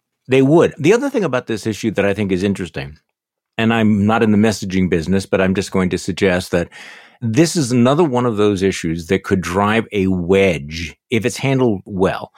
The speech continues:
between Donald Trump and some of his base, including in the military. Because, I mean, the case should be made. Do you understand that if any of you who are fighting and defending the country behave this way,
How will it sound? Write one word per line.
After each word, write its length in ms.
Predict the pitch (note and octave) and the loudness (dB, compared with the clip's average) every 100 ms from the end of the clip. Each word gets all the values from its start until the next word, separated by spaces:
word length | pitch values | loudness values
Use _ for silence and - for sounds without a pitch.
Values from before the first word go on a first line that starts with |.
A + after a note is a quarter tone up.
| - - _ G#2+ | -20 -20 _ -8
between 680 | F#2+ G2+ - B2 B2 A#2+ G#2+ | -4 -2 2 2 4 4 2
Donald 380 | G2+ G#2+ B2+ A#2+ | 0 2 0 -2
Trump 400 | - G#2 G2 F#2+ | -2 0 0 -2
and 240 | G#2 G2 G2 | -2 -2 -2
some 200 | - A2 | 0 2
of 140 | A2 | 2
his 180 | G#2+ G#2 | 2 0
base, 360 | F2 F2+ F#2+ C3 | 2 0 0 -2
including 640 | C3+ - C4+ B3 F3+ A#2 _ _ _ | -4 0 4 4 2 -4 _ _ _
in 180 | - D#3+ | 0 4
the 60 | E3+ | 6
military. 600 | A2 G2+ E2 - - - _ - | 4 4 0 -4 -16 -18 _ -4
Because, 240 | C#3+ D#3 | 0 0
I 60 | D3+ | 2
mean, 240 | F3+ E3+ | 2 2
the 120 | D3 | 0
case 280 | D#3+ - C4 | -2 0 0
should 160 | - F#3 | 0 0
be 100 | D3+ | 2
made. 380 | A#2+ G2+ F#2 F#2 - _ G2+ | 2 2 2 -2 -16 _ -4
Do 80 | G#2 | 2
you 140 | D3 | 4
understand 500 | A3 A3+ F#3 E3 D3 | 4 2 0 0 0
that 100 | A#2 | 0
if 120 | A2 - | -2 -4
any 320 | C3+ D3 E3+ F3 | -2 2 4 4
of 180 | C#3 | 0
you 460 | A2 A2+ A#2+ - - _ _ | 2 2 2 0 -14 _ _
who 240 | - A2+ | -2 2
are 140 | G#2 | 2
fighting 360 | F#2 - A#2+ B2 | 2 0 2 2
and 80 | A#2 | 0
defending 400 | G#2+ A#2+ A2+ G#2+ | 0 0 2 2
the 80 | G2 | 0
country 340 | G#2+ F#2+ G2+ | -2 0 -2
behave 500 | D#2+ F2+ G2 G#2+ G#2 | -2 -2 0 0 2
this 200 | A2 - | -2 0
way, 280 | A2+ A2+ | 0 0